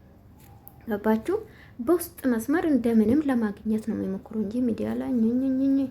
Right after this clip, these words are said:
አይነፋም ጋይስ፣ አይነፋም። አዎ ይሄ ፌክ ነው ሲጀምር ማለት ነው። ሲቀጥል ወንድሜ እውነት የምታፈቅራት የምትወዳት ከሆነ ማለት ሄሉ ወደ ኋላ አ-፣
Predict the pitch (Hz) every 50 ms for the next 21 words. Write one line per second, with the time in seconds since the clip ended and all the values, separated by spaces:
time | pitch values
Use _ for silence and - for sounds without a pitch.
0 | - - - - - - - - - - - _ - - 240 226 208 214 214 -
1 | - 202 202 208 214 202 202 214 214 - - - - - - - - - - -
2 | - - - - - - - - - - - - 120 113 110 110 214 - 226 214
3 | 220 220 - - - - - - - - 220 208 214 226 - - - - - 226
4 | 226 285 302 294 - - 202 196 - - 208 202 - - 202 - - - 196 196
5 | 196 196 233 285 269 226 208 202 - - 214 202 202 - - - - - - -
6 | - - 277 269 - 277 269 - 294 277 262 220 214 214 202 196 196 202 - -
7 | 214 214 220 220 220 214 202 196 196 - - 190 185 - - - - - 202 190
8 | - - - - - - - 220 214 208 202 202 - - - - - - 214 208
9 | 202 - - - 247 262 277 320 349 - - - - - - - - - - -
10 | - - - - - - - - - 220 214 233 277 302 294 - - - - -
11 | - - - - 262 277 262 285 339 381 403 - 226 226 214 214 214 214 214 214
12 | 214 226 254 - - - - - - 226